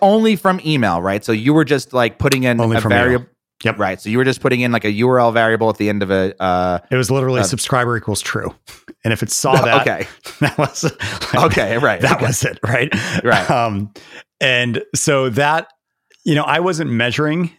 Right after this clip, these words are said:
Speaker 2: so I didn't know
Speaker 1: Uh-huh.
Speaker 2: if it, it just se-, it seemed like this could
Speaker 1: Logical.
Speaker 2: only help, not hurt.
Speaker 1: Mm-hmm. Yep.
Speaker 2: Right? 'Cause the, if you th-,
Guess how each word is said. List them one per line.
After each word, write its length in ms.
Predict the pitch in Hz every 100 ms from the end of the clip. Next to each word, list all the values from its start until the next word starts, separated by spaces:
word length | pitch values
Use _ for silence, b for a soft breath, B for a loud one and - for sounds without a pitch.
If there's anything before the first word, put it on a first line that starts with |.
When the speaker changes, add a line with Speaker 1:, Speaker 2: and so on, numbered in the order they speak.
| _
Speaker 2:
so 140 | - 131
I 40 |
didn't 240 | 123 139
know 240 | 113 113 120
Speaker 1:
Uh-huh. 120 | 104
Speaker 2:
if 80 | 98
it, 140 | 107 - -
it 80 | 147
just 280 | 156 -
se-, 160 | - 151 -
it 140 | 147
seemed 440 | - - 160 170 151
like 460 | 139 127 123 - - b b b b -
this 100 | 147
could 60 | 117 127
Speaker 1:
Logical. 60 | 135
Speaker 2:
only 160 | 127
help, 340 | 110 113 139 - -
not 200 | 120 107
hurt. 260 | - 92 - - 104
Speaker 1:
Mm-hmm. 220 | 110 151 - _
Yep. 140 | - -
Speaker 2:
Right? 180 | 117 214 _ - B B B -
'Cause 200 | 123 101 - -
the, 680 | 143 117 131 120 120 117 123
if 180 | 123 -
you 100 | 120
th-, 100 | -